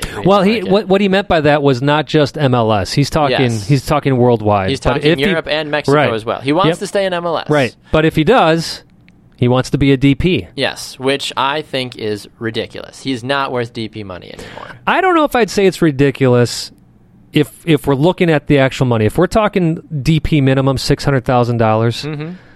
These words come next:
Speaker 2: I could
Speaker 1: He
Speaker 2: see
Speaker 1: doesn't,
Speaker 2: him making
Speaker 1: he
Speaker 2: an
Speaker 1: doesn't,
Speaker 2: argument for
Speaker 1: he
Speaker 2: that.
Speaker 1: doesn't want that, though. He wants, he,
Speaker 2: Of course
Speaker 1: he, wa-, he
Speaker 2: not.
Speaker 1: wants the three point, he wants the three point oh five million he made at New England.
Speaker 2: Which then you're talking, no,
Speaker 1: Yeah,
Speaker 2: y-,
Speaker 1: 'cause he
Speaker 2: y-,
Speaker 1: was a
Speaker 2: you gotta stay
Speaker 1: D P.
Speaker 2: healthy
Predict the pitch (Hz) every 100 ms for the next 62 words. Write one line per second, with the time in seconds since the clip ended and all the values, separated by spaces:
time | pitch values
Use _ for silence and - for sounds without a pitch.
0 | - - - - - _ 247 277 269 269
1 | 226 220 185 170 160 143 135 127 123 -
2 | 123 151 214 156 135 135 131 95 80 -
3 | 71 120 127 135 127 143 147 220 160 -
4 | 165 160 - 131 151 143 143 131 123 123
5 | 131 139 131 - 113 131 120 120 110 110
6 | 120 113 110 104 110 104 98 95 95 95
7 | - - 151 - 143 175 202 185 151 -
8 | 160 139 143 135 131 117 110 - - 151
9 | 214 220 196 196 190 156 240 392 311 226
10 | 214 139 - - 165 131 113